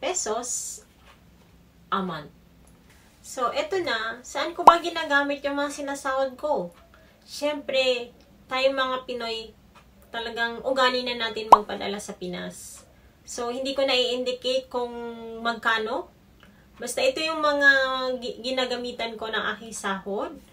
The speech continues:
First is, padala sa Pinas, number one yan. So, monthly, nagpapadala kami sa Pinas,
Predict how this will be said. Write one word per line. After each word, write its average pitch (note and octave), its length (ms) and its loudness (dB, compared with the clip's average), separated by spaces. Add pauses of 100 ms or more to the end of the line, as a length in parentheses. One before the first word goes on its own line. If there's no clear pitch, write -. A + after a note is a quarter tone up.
(420)
First F4 480 4
is, C#4 640 -4
padala A#3 320 0
sa - 160 -8
Pinas, G3 400 -4
number F3+ 240 -2
one F3 240 -6
yan. E3+ 240 -10 (240)
So, - 220 0 (760)
monthly, D4+ 480 -2
nagpapadala C4 640 0
kami B3 240 -6
sa - 160 -8
Pinas, G#3+ 720 -4